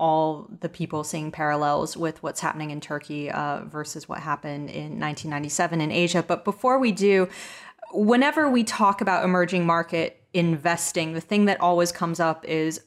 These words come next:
"Oh, there's no such thing as emerging markets as a whole, that each country is special, uh, in its own kind of way." So I guess just run us through what it means to actually be an emerging market investment director.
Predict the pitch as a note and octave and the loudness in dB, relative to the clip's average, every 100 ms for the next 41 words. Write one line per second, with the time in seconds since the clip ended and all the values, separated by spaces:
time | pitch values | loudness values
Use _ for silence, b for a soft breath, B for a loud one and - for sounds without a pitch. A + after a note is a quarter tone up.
0 | - B3+ A#3 G3 F3 E3 D#3+ - E3+ E3+ | 0 4 6 6 6 4 0 0 0 0
1 | - - F3+ F3 E3+ E3+ - - E3+ D#3+ | -6 2 4 4 2 -4 -8 -6 -4 -2
2 | D#3 E3+ D#3+ E3 E3+ D#3 D#3 D#3 D#3+ - | -4 -4 -2 -2 -2 -2 -2 -2 -6 -6
3 | E3+ D3+ - F3+ E3 D#3+ D#3 D#3 D#3 - | -8 -6 -4 2 4 4 2 0 -2 -2
4 | _ - G3 - - F#3+ F#3 F3+ E3+ D#3+ | _ -6 -6 -6 -6 0 0 0 0 2
5 | D#3 - D#3+ D#3 - _ _ - - F3 | 2 0 -2 -2 -6 _ _ -4 -2 -2
6 | E3 E3 D3+ D3+ C#3+ D#3 D3 - F3 E3 | -4 -2 0 0 0 0 0 0 0 -2
7 | - E3+ E3+ F3 F3 D#3 D3+ E3 D#3 D3 | 0 -2 -2 -2 -4 -6 -2 0 0 0
8 | - E3+ B B B B B B - A3+ | 0 0 B B B B B B -2 2
9 | C#4+ C#4+ A3 C#4 B3+ C4+ D#4+ E4 - B3 | 2 0 -2 -2 0 4 4 4 2 2
10 | F#3+ G3+ - G3 G3+ G3 F#3+ F#3 - F#3 | 4 4 4 4 6 6 4 2 0 0
11 | E3+ D#3 - - D#3 D3 D3 E3 D#3+ D3 | 0 -2 -2 -4 -4 -6 -2 0 0 -2
12 | - D#3+ D#3 D#3+ D#3 D#3 D3+ D#3 D3+ D3+ | -4 -4 -2 0 -2 -2 -2 0 0 -2
13 | D3 D3+ - D#3 D#3 D3+ - D#3 C3 - | -4 -4 -10 -6 -2 -2 -4 -6 -6 -4
14 | C#3+ B2 - - - - | -2 -2 -4 -14 -18 -20